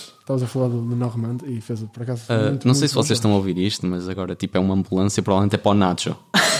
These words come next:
Speaker 2: Daqui de fundo, eu acho que o Nacho, tipo, deve ter tido um ataque qualquer, rasgou alguma coisa e está a passar uma ambulância.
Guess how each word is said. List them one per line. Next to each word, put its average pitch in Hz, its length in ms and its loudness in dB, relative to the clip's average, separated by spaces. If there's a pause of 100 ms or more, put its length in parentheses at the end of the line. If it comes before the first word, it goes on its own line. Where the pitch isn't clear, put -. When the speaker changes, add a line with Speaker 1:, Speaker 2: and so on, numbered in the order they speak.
Speaker 2:
Daqui - 280 6
de 160 60 4
fundo, 127 480 4 (240)
eu 120 100 6
acho 254 160 6
que 135 120 4
o 139 100 8
Nacho, 123 420 4
tipo, 117 220 -2 (560)
deve 104 140 0
ter 104 100 0
tido 101 160 0
um 101 80 6
ataque 95 340 0
qualquer, 95 360 2
rasgou 107 420 4
alguma 104 320 4
coisa 107 420 2
e 110 60 -4
está 101 160 -4
a 98 40 -2
passar 95 220 -4
uma 104 120 2
ambulância. 104 540 -2